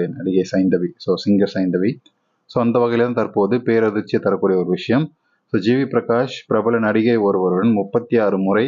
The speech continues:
லிப் லாக் அடிச்சிருக்காரு. So, இதுதான் அவங்களுடைய விவாகரத்துக்கு பிள்ளையார் சுழி போட்டு தான். So, so, த்ரிஷா இல்லைன்னா நயன்தாரா அப்படின்ற ஒரு பிட்டு படத்துல நடிச்சார். அதுல மனிஷா யாதவ் அப்படின்ற நடிகை எல்லாருக்குமே தெரியும். So, அந்த மனிஷா யாதவ் தான்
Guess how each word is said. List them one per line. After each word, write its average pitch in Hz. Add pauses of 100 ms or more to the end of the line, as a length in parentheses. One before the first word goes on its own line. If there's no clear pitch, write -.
(420)
லிப் 104
லாக் 110
அடிச்சிருக்காரு. 92
So, 127
இதுதான் 101
அவங்களுடைய 101
விவாகரத்துக்கு 101
பிள்ளையார் 107
சுழி 95 (140)
போட்டு 90
தான். 82 (160)
So, - (560)
so, 143
த்ரிஷா 120
இல்லைன்னா 131
நயன்தாரா 120
அப்படின்ற 113
ஒரு 101
பிட்டு 107
படத்துல 101
நடிச்சார். 95
அதுல 98 (280)
மனிஷா 120
யாதவ் 101
அப்படின்ற 95
நடிகை 98
எல்லாருக்குமே 92
தெரியும். 90
So, -
அந்த 107
மனிஷா 120
யாதவ் 101
தான் 123